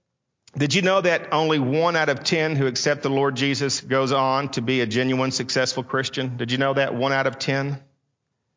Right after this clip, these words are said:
The other nine, at some point, blends right back into the world. You see,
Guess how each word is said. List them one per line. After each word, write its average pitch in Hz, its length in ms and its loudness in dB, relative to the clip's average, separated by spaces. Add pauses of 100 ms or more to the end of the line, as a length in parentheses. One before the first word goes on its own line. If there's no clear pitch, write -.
(1800)
The 131 160 2
other 165 220 2
nine, 143 540 0 (120)
at 131 160 -2
some 147 240 0
point, 127 480 -2
blends 123 260 0
right 120 260 2
back 127 280 0
into 127 240 -4
the 127 100 -2
world. 120 320 0
You 117 60 -2
see, 143 400 -2